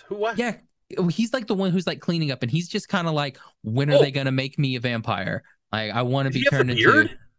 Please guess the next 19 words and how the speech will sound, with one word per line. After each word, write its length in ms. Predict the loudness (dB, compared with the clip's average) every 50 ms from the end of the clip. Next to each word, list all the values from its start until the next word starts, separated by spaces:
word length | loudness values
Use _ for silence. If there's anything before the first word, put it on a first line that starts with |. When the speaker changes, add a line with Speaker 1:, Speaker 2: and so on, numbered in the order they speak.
| _ _ _ _ _ -4
Speaker 2:
Yeah, 140 | -4 -2
he 60 | -2 -2
had 80 | -2 -2
a 40 |
beard. 320 | -2 -2 -2 -2 -4 -6 -10 _ _ _ _ _ _ -20 -20 -20 -20 _ _ _ _ _ _ _
Speaker 1:
He's 160 | -4 0 2 4
not 100 | 4 6
the 60 | 6
one 120 | 6 6
whose 140 | 4 2 2
dog 360 | 4 6 6 6 6 4 0
died. 260 | -2 -2 -2 -4 -8 -12 -18 _ _ _ _ _ _ _ _ _ _ _ _ _ _ _ _ _ _ -4
Speaker 2:
No. 560 | 0 0 2 2 0 -2 -4 -6 -6 -8 -10 _ _ _ _ _ _ _ _ _ _ _ _ _ _ _ _ _ _ _ _ _ _ _ -20 -20 _ _ -12
Speaker 1:
Okay. 400 | -10 -10 -8 -8 -8 -10 -10 -12 -16 -20 _ _ -20 -20 _ _ _ _
Who, 140 | -8 -8 -8
whose 220 | -6 -4 -4 -2
dog 220 | 2 2 2 2 2
got 120 | -2 -2
murdered. 340 | -2 -4 -6 -6 -8 -12